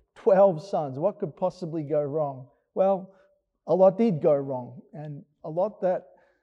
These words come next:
one of the big problems in that family was Jacob's favoritism. Of his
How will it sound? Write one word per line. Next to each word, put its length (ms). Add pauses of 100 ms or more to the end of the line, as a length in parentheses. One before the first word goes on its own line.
(160)
one 200
of 60
the 80
big 260
problems 460
in 140
that 260
family 340
was 200
Jacob's 600 (140)
favoritism. 920 (840)
Of 180
his 240